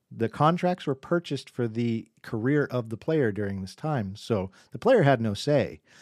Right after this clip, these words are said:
The contract was, "You play in Saint Louis now. We own both clubs." So, uh, all of these, uh, successful players that played on the Spiders were moved over to Saint Louis to be able to play.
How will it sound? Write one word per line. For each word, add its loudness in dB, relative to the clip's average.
The 0
contract 2
was, -4
"You -4
play -4
in 0
Saint 0
Louis 2
now. 2
We 4
own 2
both 2
clubs." 2
So, 4
uh, -6
all 8
of 0
these, 2
uh, -4
successful -2
players 2
that -6
played 0
on -2
the -4
Spiders 2
were -2
moved 0
over -8
to -6
Saint -4
Louis 0
to -6
be 0
able 0
to -4
play. -2